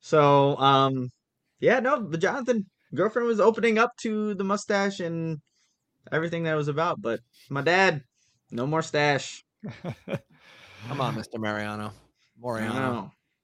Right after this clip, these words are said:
Speaker 1: Mm-mm-mm.
Speaker 3: Uh, uh, here's a Hendricks question for you before we go. Uh, Don, oh, sorry, this is about, this is to Don Burr. I shouldn't even ask this. Sorry, I, I, I,
Speaker 2: Uh,
Speaker 3: I
Speaker 2: I do
Speaker 1: Oh,
Speaker 2: see one
Speaker 1: God.
Speaker 2: from Love
Speaker 3: Yeah.
Speaker 2: Dave that it looks like it's a
Speaker 3: Eh,
Speaker 2: question for
Speaker 3: never
Speaker 2: us.
Speaker 3: mind.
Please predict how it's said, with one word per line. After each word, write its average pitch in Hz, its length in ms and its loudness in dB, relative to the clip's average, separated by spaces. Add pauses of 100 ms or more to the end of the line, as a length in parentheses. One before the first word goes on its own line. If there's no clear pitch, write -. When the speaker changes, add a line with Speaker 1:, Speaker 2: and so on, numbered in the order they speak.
(720)
Speaker 1:
Mm-mm-mm. 143 300 -10
Speaker 3:
Uh, 120 200 -2 (1080)
uh, 165 320 4
here's 220 180 0
a 175 60 2
Hendricks 185 340 0
question 117 340 0
for 117 200 0
you 113 60 0
before 110 220 -4
we 110 100 -4
go. 107 280 -4 (600)
Uh, 135 280 2 (420)
Don, 185 840 2
oh, 175 360 4
sorry, 165 300 4
this 160 100 0
is 147 60 -4
about, 147 260 4
this 143 140 -4
is 139 100 -14
to 143 80 -6
Don 117 260 0
Burr. 101 160 -8
I 107 80 -2
shouldn't 120 240 -6
even 107 140 -6
ask 101 240 -12
this. 101 220 -10
Sorry, 104 260 -4
I, 110 80 0
I, 185 140 2
I, 175 260 8
Speaker 2:
Uh, 127 1000 2
Speaker 3:
I 170 200 4
Speaker 2:
I 156 40 8
do 185 60 10
Speaker 1:
Oh, - 100 10
Speaker 2:
see 233 80 4
one 180 160 6
Speaker 1:
God. 165 80 -2
Speaker 2:
from 156 140 2
Love 151 240 6
Speaker 3:
Yeah. 110 80 -4
Speaker 2:
Dave 143 280 2 (180)
that 123 160 -2
it 135 80 -6
looks 131 180 -6
like 120 160 -4
it's 117 80 -10
a 131 60 -12
Speaker 3:
Eh, 135 40 -6
Speaker 2:
question 113 300 -2
for - 60 -16
Speaker 3:
never 165 140 0
Speaker 2:
us. 131 40 0
Speaker 3:
mind. 101 220 -4